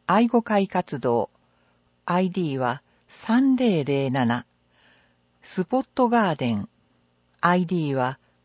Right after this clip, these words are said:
二四四四。朝日フラワーボランティア。アイディーは二四三七。緑化の推進。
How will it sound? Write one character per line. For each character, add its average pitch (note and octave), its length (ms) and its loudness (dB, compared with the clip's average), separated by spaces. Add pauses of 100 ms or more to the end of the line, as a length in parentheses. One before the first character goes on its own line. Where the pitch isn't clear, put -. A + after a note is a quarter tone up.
(140)
二 A#3+ 280 8
四 A3 320 4
四 C#3+ 300 0
四。 B2+ 300 2 (1000)
朝 G3+ 260 -2
日 C3+ 320 -10 (140)
フ - 160 -4
ラ A#3+ 140 2
ワ A3+ 240 2
ー - 20 2
ボ G3 140 2
ラ F#3 160 4
ン D3 100 0
テ - 180 -10
ィ A#2+ 100 -4
ア。 A#2+ 120 -10 (460)
ア F3+ 120 0
イ F#3 120 0
デ F3+ 100 -2
ィ D#3+ 140 0
ー C3+ 60 -2
は B2 220 -2 (220)
二 A#3 320 10
四 F3+ 260 6
三 C#3+ 380 -2
七。 B2 320 0 (960)
緑 D#3+ 280 2
化 A3 140 4
の G3+ 140 6
推 E3 240 0
進。 C#3 420 -2